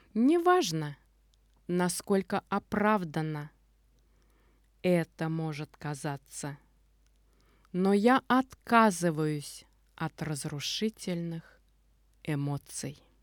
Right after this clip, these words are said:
Я поднимаюсь над всем, что пытается вызвать у меня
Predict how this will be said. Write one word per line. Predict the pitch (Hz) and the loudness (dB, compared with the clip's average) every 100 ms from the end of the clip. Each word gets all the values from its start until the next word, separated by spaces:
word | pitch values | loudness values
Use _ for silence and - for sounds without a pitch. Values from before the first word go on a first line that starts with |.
| _ _ _ _ _ _ _ _ _ _ _ - _ _ _ _ - | _ _ _ _ _ _ _ _ _ _ _ -20 _ _ _ _ -10
Я | 147 175 | 0 2
поднимаюсь | 185 220 185 220 233 247 285 269 - - | 4 2 4 6 6 6 6 4 0 0
над | 220 220 - | 0 0 -4
всем, | - - - 208 233 247 _ _ _ _ _ _ _ _ _ _ _ _ _ | -10 -8 0 2 2 -2 _ _ _ _ _ _ _ _ _ _ _ _ _
что | - - 165 | -18 -10 -8
пытается | 147 160 - 156 151 143 - - 147 | -4 -6 -4 -4 -4 -6 -8 -8 -6
вызвать | 135 185 220 - 185 185 - - | -2 -2 -2 -6 -10 -10 -12 -10
у | 170 | -6
меня | 165 165 160 156 160 | -4 -4 -6 -6 -10